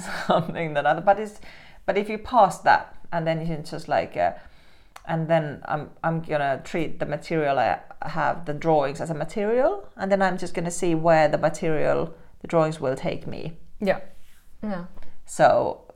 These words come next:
Speaker 1: you know, like, uh, I'm kind of, I really wanna be open to what comes to me.
Speaker 2: Yeah, yeah, and then that's, that's the way to go, I guess, you know, because if you,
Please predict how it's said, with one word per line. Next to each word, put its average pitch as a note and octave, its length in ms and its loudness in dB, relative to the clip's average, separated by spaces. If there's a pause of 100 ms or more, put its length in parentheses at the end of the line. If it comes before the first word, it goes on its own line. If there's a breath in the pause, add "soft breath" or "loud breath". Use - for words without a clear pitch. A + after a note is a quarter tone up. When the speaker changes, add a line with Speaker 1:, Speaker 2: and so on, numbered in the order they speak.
(140)
Speaker 1:
you D#3+ 120 -2
know, C3 200 -4
like, - 320 -6
uh, C3+ 300 -4
I'm D#3+ 180 -2
kind E3 240 -2
of, D3+ 180 -2 (500 soft breath)
I E3 80 -2
really E3 280 2
wanna D#3 240 -2
be D#3+ 180 -6
open E3 440 0 (100)
to C#3+ 220 -4
what C#3+ 260 -2
comes D#3+ 460 -2
to - 120 -2
me. D#3+ 280 -4 (1160 soft breath)
Speaker 2:
Yeah, A#3 400 -4
yeah, A#3 260 -2
and G#3+ 100 -4
then B3 480 -4 (640)
that's, G#3+ 480 -2 (100)
that's A3 240 -2
the A3+ 60 2
way A3+ 160 6
to - 20 4
go, D4 180 8
I F3 140 6
guess, F3 320 -4
you F#3 60 -8
know, F#3+ 280 -4 (380)
because G3 400 -12
if G3+ 220 -10
you, F#3 100 -10